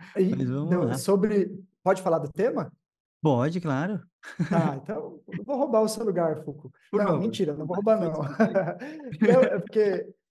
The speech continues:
Speaker 1: quando eu comecei a, a lecionar, né, na universidade que eu entrei, o primeiro lugar que eu comecei a dar aula, eu,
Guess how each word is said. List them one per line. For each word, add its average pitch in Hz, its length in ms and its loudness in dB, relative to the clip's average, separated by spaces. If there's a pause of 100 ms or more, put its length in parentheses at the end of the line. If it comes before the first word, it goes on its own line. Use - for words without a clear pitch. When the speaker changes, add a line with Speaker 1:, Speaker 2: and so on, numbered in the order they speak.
(120)
Speaker 1:
quando 202 180 -4
eu 233 80 -2
comecei 226 760 -2
a, 160 520 -6
a 151 40 -4
lecionar, 160 600 -4
né, 202 220 2
na 175 120 0
universidade 160 540 -4
que - 80 -10
eu 147 40 -8
entrei, 160 640 0
o 143 260 -12
primeiro 170 320 -6
lugar 170 180 -2
que 165 80 -4
eu 170 60 -14
comecei 151 280 -6
a 143 60 -10
dar 139 160 -4
aula, 185 360 -4
eu, 185 320 -2